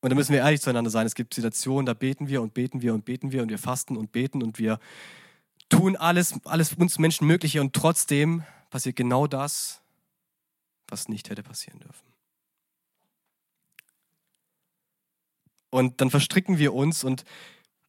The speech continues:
dieses Happy End sehen wir gar nicht. Und wir lieben Happy Ends in Filmen. Wir lieben das, weil es uns das Gefühl gibt, eine Kontrolle zu haben übers Leben. Weil es uns belohnt, weil es uns Hoffnung gibt. Aber wir sehen's nicht. Weil wir gefangen sind im Jetzt.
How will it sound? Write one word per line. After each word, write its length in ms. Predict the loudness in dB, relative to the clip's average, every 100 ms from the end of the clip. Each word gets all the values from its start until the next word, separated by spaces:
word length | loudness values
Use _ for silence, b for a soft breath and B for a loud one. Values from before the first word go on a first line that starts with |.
| -8
dieses 220 | -4 -2
Happy 220 | -2 -4
End 180 | -4 -4
sehen 160 | -4 -4
wir 80 |
gar 160 | -4 -4
nicht. 80 | -4
Und 80 | -4
wir 80 |
lieben 240 | 0 2 2
Happy 260 | 0 -2
Ends 200 | -6 -6
in 100 | -8
Filmen. 400 | -8 -8 -8 -10 -18 _ _ _ -8
Wir 120 | -4
lieben 320 | -2 -2 -2
das, 340 | -6 -8 -12 -18 _ _ -6
weil 140 | -4
es 80 | -4
uns 180 | -4 -4
das 100 | -4
Gefühl 300 | -4 -4 -6
gibt, 140 | -6
eine 60 | -8
Kontrolle 440 | -8 -8 -6 -6
zu 160 | -6 -8
haben 160 | -8
übers 240 | -10 -12 -14
Leben. 300 | -16 -16 -20 _ _ _ _ _ _ _ _ _ _ _ -10
Weil 80 |
es 80 | -8
uns 120 | -10
belohnt, 400 | -6 -2 -2 -2
weil 80 | -8
es 80 | -12
uns 120 | -12
Hoffnung 300 | -12 -12 -16
gibt. 220 | -16 -20 _ _ _ _ _ _ _ _ _
Aber 120 | -10
wir 60 | -4
sehen's 320 | -4 -4 -6
nicht. 320 | -12 -14 -20 _ _ _ _ _ _ _ _ _ _ _ _ _ _ _
Weil 120 | -4 -4
wir 40 |
gefangen 340 | -4 -8 -8
sind 160 | -8 -12
im 100 | -12
Jetzt. 360 | -12 -12 -14